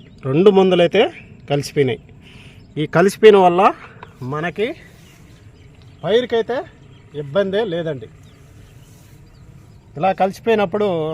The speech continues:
కంపల్సరీగా మనం భయపడాల్సిన అవసరం లేదు. ఒకవేళ ఇరిగిపోతే ఆ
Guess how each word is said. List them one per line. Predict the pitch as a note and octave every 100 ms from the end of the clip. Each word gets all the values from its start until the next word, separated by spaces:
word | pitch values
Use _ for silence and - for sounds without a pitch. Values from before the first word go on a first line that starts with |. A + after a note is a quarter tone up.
| D3+
కంపల్సరీగా | D#3 D#3+ F3 E3+ F3 E3+
మనం | D#3+ D3+ C#3 C3+ - - - - - - C3
భయపడాల్సిన | E3 E3+ F3 E3 D#3 D3+ D#3
అవసరం | D#3 E3 C#3+
లేదు. | B2 - - - - - - - - - - - - - - - - - - - D#3
ఒకవేళ | F3+ F#3+ A3 A3 G3
ఇరిగిపోతే | A#3 A#3+ A#3 A3 A#3 F4 - - - - - - - - - -
ఆ | -